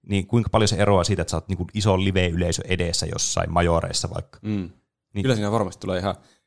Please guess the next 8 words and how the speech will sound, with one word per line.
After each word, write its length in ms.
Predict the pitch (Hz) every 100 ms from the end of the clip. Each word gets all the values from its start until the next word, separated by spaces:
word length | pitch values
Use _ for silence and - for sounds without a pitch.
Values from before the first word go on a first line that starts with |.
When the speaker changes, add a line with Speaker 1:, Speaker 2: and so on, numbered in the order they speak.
| _
Speaker 2:
erilaiset 520 | 127 120 98 98 95 _ -
tunnelmat, 420 | 123 110 90 85
semmoinen 340 | - 101 98 - -
niinku 220 | 101 98
oikein 340 | 95 98 104 95 _
suorittamisen 600 | - 143 110 - 95 95
meininki, 340 | 110 101 87
kun 200 | - 92